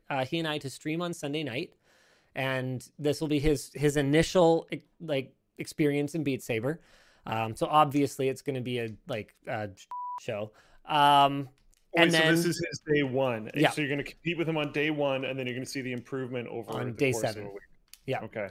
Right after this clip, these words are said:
Speaker 1: So we'll see if he can, if he can beat me on day seven. He says that he is, like, a rock band god, in his words. He's very, uh, modest about it. So he says he's a rock band god and that he is
Speaker 2: Yeah, I was
Speaker 1: amazing at
Speaker 2: super
Speaker 1: rhythm
Speaker 2: good at
Speaker 1: games.
Speaker 2: Rock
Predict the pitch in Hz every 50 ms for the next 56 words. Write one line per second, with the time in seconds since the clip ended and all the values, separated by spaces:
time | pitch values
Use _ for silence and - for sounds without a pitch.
0 | - _ _ _ - - 135 120 123 123 - - 160 151 151 - - 151 143 -
1 | 147 139 135 143 - 160 131 - 127 139 123 - 131 120 127 123 123 127 120 117
2 | 110 104 110 107 104 - - 101 95 95 90 - _ _ _ _ _ _ _ _
3 | _ _ _ - - - _ _ - - - _ _ _ _ - - 190 226 254
4 | 269 277 269 - - 240 208 185 180 180 185 170 - - - - 147 139 143 147
5 | 147 - - 175 165 170 165 160 156 151 139 131 147 139 139 143 - _ _ _
6 | _ _ _ _ _ _ _ - 139 127 127 147 147 160 160 - - 165 160 156
7 | 147 147 147 139 160 - - - 156 120 - 165 143 135 123 117 110 123 156 156
8 | 170 165 - _ _ _ _ _ _ _ - 160 131 131 147 156 139 135 120 117
9 | 107 113 135 143 - - 123 110 104 110 107 120 117 117 117 113 113 113 127 -
10 | - - 123 113 110 110 107 110 110 104 107 107 107 - - 117 101 107 104 101
11 | 123 - - _ _ - - - _ - - 156 139 160 165 - 185 170 151 165
12 | 151 151 135 139 139 151 - - 175 165 160 160 147 123 - 139 131 131 135 139
13 | 139 - 165 139 135 127 135 135 139 143 135 120 131 156 - 147 147 147 156 160
14 | 175 180 160 180 170 165 - - 139 135 135 143 139 135 127 110 117 120 123 131